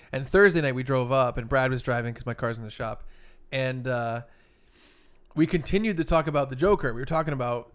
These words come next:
we were talking about it kind of in a different angle. And you were getting madder at me and madder. And I was kinda like, basically, we were, the conversation was coming to a close. And then Brad grabbed his steering wheel and he shrieked,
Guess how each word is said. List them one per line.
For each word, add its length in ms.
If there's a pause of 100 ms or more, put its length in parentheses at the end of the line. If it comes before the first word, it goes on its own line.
we 100
were 100
talking 220
about 200
it 80
kind 140
of 60
in 80
a 40
different 340
angle. 460 (480)
And 380 (100)
you 120
were 80
getting 240
madder 320
at 80
me 180
and 140
madder. 460 (220)
And 140
I 80
was 140
kinda 260
like, 520
basically, 360
we 80
were, 80
the 120
conversation 420
was 160
coming 320
to 160
a 40
close. 580
And 80
then 180
Brad 300
grabbed 300
his 120
steering 300
wheel 320
and 120
he 100
shrieked, 500